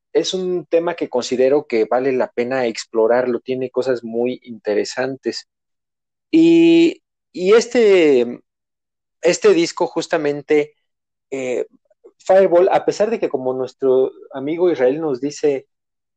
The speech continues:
eh, ya tuvo una, un éxito, digamos, eh, en cierta manera, un éxito relativo en el Reino Unido,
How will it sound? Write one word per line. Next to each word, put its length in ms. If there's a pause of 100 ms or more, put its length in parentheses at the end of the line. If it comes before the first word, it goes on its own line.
(260)
eh, 880
ya 220
tuvo 460
una, 760
un 220
éxito, 440
digamos, 640
eh, 400 (340)
en 240
cierta 320
manera, 360
un 100
éxito 320
relativo 540
en 140
el 160
Reino 320
Unido, 480